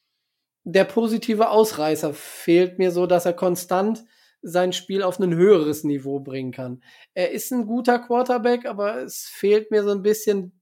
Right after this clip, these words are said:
die, äh, das Vertrauen darin, dass er, dass er da ein weiteres Improvement machen kann und dass er sich über die Jahre hin gesehen weiter verbessern kann.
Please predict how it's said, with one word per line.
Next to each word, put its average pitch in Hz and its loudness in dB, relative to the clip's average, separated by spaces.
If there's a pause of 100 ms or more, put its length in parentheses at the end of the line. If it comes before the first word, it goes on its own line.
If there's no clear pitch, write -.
(100)
die, 175 0
äh, 165 0 (300)
das 180 2
Vertrauen 185 2
darin, 202 2 (300)
dass 180 0
er, 180 6 (340)
dass 190 -2
er 202 2
da 190 4
ein 185 2
weiteres 190 2
Improvement 202 0
machen 196 -2
kann 202 0 (300)
und 185 -4
dass 185 2
er 202 2
sich - -6
über 196 0
die 175 -4
Jahre 190 4
hin 196 -2
gesehen 185 0
weiter 190 2
verbessern 185 0
kann. 131 -14